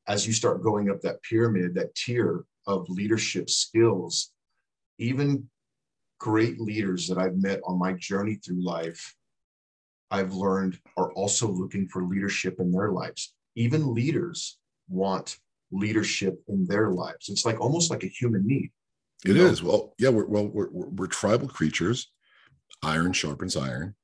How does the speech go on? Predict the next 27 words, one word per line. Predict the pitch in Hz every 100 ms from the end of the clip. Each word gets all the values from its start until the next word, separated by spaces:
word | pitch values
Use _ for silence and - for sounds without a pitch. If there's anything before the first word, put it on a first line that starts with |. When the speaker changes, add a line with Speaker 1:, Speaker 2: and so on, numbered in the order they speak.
| -
Speaker 2:
right? | - - - _
Speaker 1:
Right. | - - _ _ _ _ _ -
Speaker 2:
Uh, | - 58 - _ _ _
and, | 82 82 - 80
and | 82 76 - _ _ _ - - _ - - _ -
you, | 92
you, | 87 92 - _ _ _ _ _
you | 90
said | 85 104
something | - 78 73
about | 73 76 71 - _
your | 87
relationship | 85 76 76 65
with | 67
your | 82
father. | 107 120 71 - - -
<clears throat> | -
My | - 123 80 - _ _ _ _ _ _ _ _ _ -
father | - 82
died | 73 78
of | 76
lung | 78 98
cancer | 78 76 80
when | 73
I |
was | 73
sixteen. | 73 - 113 87